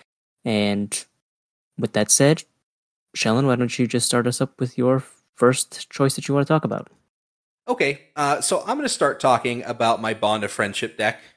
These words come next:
Speaker 2: which, uh, if you have listened to our first Road to Rings episode, I talked about it a couple times there. I have titled this one my Bond of Friendship Mediocre Stuff deck. Um,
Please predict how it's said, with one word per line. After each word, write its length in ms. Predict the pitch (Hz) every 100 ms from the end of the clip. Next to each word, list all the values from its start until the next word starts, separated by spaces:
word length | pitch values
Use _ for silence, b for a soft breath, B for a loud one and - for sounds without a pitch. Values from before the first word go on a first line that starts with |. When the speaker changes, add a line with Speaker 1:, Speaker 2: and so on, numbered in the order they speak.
| _ _
Speaker 2:
which, 540 | 101 101 - - - - _ _ _ -
uh, 300 | 104 98 101
if 180 | 104 104 - _
you 320 | 104 101 98
have 260 | 98 110 92
listened 320 | 104 - 98
to 140 | - 95
our 120 | 90
first 520 | - 95 92 - - _ _ _ _ -
Road 220 | 101 95
to 80 | 104
Rings 240 | 98 95
episode, 400 | 92 104 98 98
I 100 | 98
talked 320 | 101 98 92
about 200 | 101 92
it 200 | 92 95 - - -
a 80 | 110
couple 340 | - 127 98
times 720 | 95 95 90 90 90 - - 95
there. 440 | 92 90 90 95 _ _ _ _ _ _ _ -
I 540 | 110 135 151 147 143 123
have 180 | 120
titled 380 | - 113 107 107
this 220 | 101 101
one 240 | 107 101 98
my 160 | 92
Bond 340 | 92 98 98 98
of 100 | 95
Friendship 600 | - 107 98 - 104 -
Mediocre 600 | 104 101 95 92 92 120
Stuff 360 | - 131 139 - _ _ -
deck. 300 | 127 - - - -
Um, 400 | 107 101 90 87